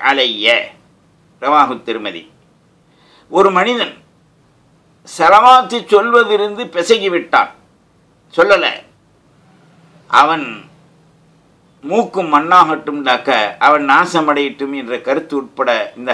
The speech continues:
ஹதீஸை நமக்கு வெளிப்படுத்தி காமிக்கிறாங்க. அல்லாஹ்வின் நல்லடியார்களே, ஸல்லல்லாஹு அலைஹி வஸல்லத்தின் மீது நேசம் கொள்வதை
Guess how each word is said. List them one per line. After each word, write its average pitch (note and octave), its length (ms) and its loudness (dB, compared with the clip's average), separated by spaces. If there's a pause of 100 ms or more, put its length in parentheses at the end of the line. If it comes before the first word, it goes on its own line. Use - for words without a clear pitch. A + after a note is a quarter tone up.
ஹதீஸை C3 420 -8
நமக்கு A2+ 280 -12
வெளிப்படுத்தி G#2+ 480 -14
காமிக்கிறாங்க. E2+ 500 -16 (3000)
அல்லாஹ்வின் A#2 520 -2
நல்லடியார்களே, G#2+ 760 -4 (1700)
ஸல்லல்லாஹு F3 580 2
அலைஹி D3+ 300 -2
வஸல்லத்தின் C3 560 -6
மீது C3+ 260 -8
நேசம் C#3 380 -4
கொள்வதை G#2 360 -10